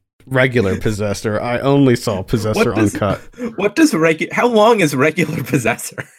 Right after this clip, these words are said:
Speaker 1: I, I think there's only a few things that were censored of the other one, and I'm still not quite sure what,
Speaker 2: I'm still
Speaker 1: what the whole th-,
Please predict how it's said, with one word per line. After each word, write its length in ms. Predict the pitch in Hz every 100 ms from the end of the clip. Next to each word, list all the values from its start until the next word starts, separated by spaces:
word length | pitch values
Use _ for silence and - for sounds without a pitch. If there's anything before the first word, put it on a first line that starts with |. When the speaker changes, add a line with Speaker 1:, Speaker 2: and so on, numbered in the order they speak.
| _ - - - - -
Speaker 1:
I, 300 | 135 135 - -
I 100 | 165
think 280 | 165 220 240
there's 340 | 254 214 156
only 320 | - 139 139 127
a 60 |
few 640 | - - 110 110 110 107 101
things 520 | - 113 101 101 98 -
that 240 | 104 -
were 480 | 101 95 95 95 107 _ _ _ 151
censored 840 | 139 - - - 98 - 110 107 110
of 440 | 107 107 - - - _ _ _ _ -
the 200 | 107 -
other 240 | 110 127
one, 360 | 139 151 165 160 - - _ _ _ -
and 120 | 160
I'm 100 | 196
still 240 | - 233
not 320 | 165 131 120 -
quite 300 | 131 101 -
sure 400 | - 95 65 - _ _ _ -
what, 260 | 104 104 - 233 -
Speaker 2:
I'm 80 | 170
still 160 | 123 113
Speaker 1:
what 80 |
the 80 | 110
whole 320 | 104 104 98
th-, 140 | 95